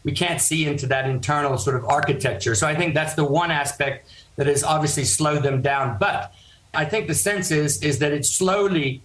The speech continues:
it's slowly, slowly coming. The other thing, of course, is the resources. The N P A and D P C I, and particularly the N P A,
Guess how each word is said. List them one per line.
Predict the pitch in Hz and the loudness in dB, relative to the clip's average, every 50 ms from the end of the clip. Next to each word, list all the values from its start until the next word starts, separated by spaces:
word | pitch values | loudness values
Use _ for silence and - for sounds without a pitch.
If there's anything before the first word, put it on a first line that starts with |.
| _ _ _ _ | _ _ _ _
it's | - 127 - | -8 -4 -2
slowly, | - - 180 185 185 180 170 165 156 147 | -2 0 0 2 0 2 2 0 0 0
slowly | - - 160 160 165 160 156 151 | 0 0 0 0 0 0 -2 -2
coming. | - 151 139 131 135 135 135 | -2 -2 -2 0 -2 0 0
The | 135 139 165 | 0 2 2
other | 202 214 220 196 | 2 2 0 0
thing, | - - 175 160 160 | 0 -2 -2 0 0
of | 156 151 - | -2 -2 -2
course, | - 160 160 156 - | -2 0 0 0 0
is | 151 143 135 | 0 0 0
the | 160 | 2
resources. | 160 202 214 - - - 131 117 104 - 107 110 107 98 95 | 2 2 2 0 0 0 0 0 0 -2 -2 -2 -2 0 0
The | - 147 | 0 0
N | 180 190 180 | 0 0 0
P | - 190 185 | 0 0 0
A | 185 180 | 0 0
and | 170 151 | 0 0
D | 151 165 160 | 0 0 0
P | 160 160 | 0 -2
C | 156 - 165 156 | -2 0 0 0
I, | 151 156 | 0 0
and | 151 147 | -2 -4
particularly | 151 - - - - - 180 143 139 147 | -6 -4 -2 -4 -2 -2 -2 -2 -2 -2
the | 135 | -2
N | 139 143 147 | -2 -4 -4
P | - 143 143 147 | -2 0 2 2
A, | 147 147 143 143 - | 2 0 -2 -2 -6